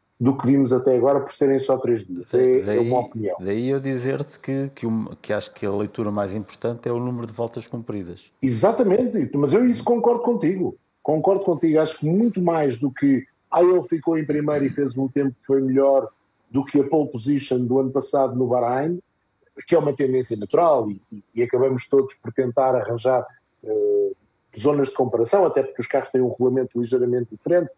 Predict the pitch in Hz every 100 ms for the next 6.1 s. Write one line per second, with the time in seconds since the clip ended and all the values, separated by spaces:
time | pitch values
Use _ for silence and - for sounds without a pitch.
0 | _ _ 131 123 127 139 135 104 120 117
1 | 120 110 107 143 160 160 - _ _ _
2 | - 104 104 101 101 98 92 98 98 -
3 | - - 135 117 - 92 - _ _ _
4 | _ _ _ _ - 123 - 143 147 139
5 | 170 147 139 135 143 131 131 - 131 123
6 | 104